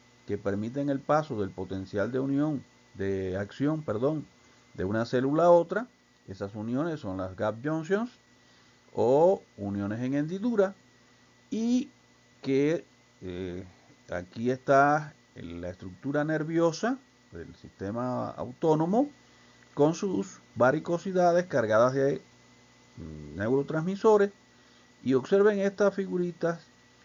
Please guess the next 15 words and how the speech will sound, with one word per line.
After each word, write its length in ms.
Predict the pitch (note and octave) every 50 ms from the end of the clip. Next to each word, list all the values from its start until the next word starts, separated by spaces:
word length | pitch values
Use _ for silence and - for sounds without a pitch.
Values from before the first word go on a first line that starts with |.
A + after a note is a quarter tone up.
| - - _
representan 880 | - A2 C3+ E3 F3+ G#3+ F3 E3+ D#3 - F3 E3+ F3 F3+ F3+ D#3+ C#3
a 60 | A#2+ G#2+
los 140 | G#2+ G#2+
receptores 720 | G#2+ G2+ G2+ - G2+ G2 - - - E3 F3 D#3 C#3+ C#3+ C#3
que 140 | - F#2+ G2
se 120 | - F2+
encuentran 720 | F#2 F#2 - C#3+ D3 D#3 D#3 D3+ - G#2+ G#2+ G#2+ A2+ A2+ - _ _ _ _ _ _ _ _ _ _ -
en 160 | G2+ G#2 A2+
la 120 | C3+ D3+
membrana 640 | F3 E3+ E3 E3 D#3+ D#3+ D#3+ C#3+ A#2+ G2 E2 D2 - _ _ _ _ _ _ _ _ _ _ _ _ _
de 200 | - G2 G2+ G2+
la 200 | G#2 G#2 G2+ F#2+ -
célula 420 | - B2 B2 C#3+ D#3 D#3+ E3 D#3+
muscular 500 | E3 E3 D3 - D#3+ E3 E3+ E3 E3 E3+
lisa 440 | F3+ F#3 F3+ D#3 - C#3+ C3 C3